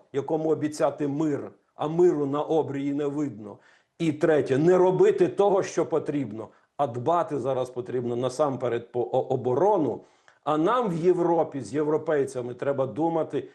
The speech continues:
як захистити Європу від війни, разом і себе з Європою.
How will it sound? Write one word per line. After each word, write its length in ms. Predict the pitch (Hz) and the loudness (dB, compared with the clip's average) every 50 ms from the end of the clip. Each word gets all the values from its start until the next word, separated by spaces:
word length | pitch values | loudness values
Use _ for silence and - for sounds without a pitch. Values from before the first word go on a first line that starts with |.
| - | -10
як 260 | 120 123 156 170 165 | -2 0 2 2 2
захистити 760 | 143 131 165 151 - 170 165 - - - 165 160 151 - 151 143 | 2 2 0 2 2 0 -2 -2 -2 -4 -4 -4 -2 -2 -2 0
Європу 760 | 139 151 147 131 131 131 135 135 131 117 - - 101 92 - _ _ - | 2 2 2 0 0 0 0 0 0 -2 -4 -6 -12 -12 -12 _ _ -8
від 200 | 113 123 123 120 | -6 -4 -4 -2
війни, 500 | 120 127 127 123 127 127 117 107 95 90 - - _ _ _ _ - | -2 0 0 2 2 2 2 0 -2 -4 -8 -12 _ _ _ _ -6
разом 400 | 117 120 139 147 131 151 147 143 | 0 0 2 2 2 2 2 2
і 40 | 147 | 0
себе 420 | 139 - 147 127 123 120 107 95 98 104 | 0 0 -2 -2 -2 -2 -4 -4 -6 -10
з 120 | 95 95 | -12 -10
Європою. 560 | 107 104 104 107 107 92 92 92 - - - | -8 -6 -6 -4 -4 -4 -6 -6 -10 -16 -16